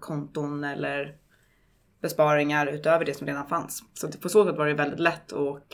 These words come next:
enkelt för mig att när det väl, när jag väl hade fått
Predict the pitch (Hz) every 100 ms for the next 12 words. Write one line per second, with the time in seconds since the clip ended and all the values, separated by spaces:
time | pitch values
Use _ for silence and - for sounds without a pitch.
0 | - _ _ _ - 170 151 - - -
1 | 135 131 131 - - - _ _ _ -
2 | 151 151 147 - - 156 156 147 151 156
3 | 196 180 - -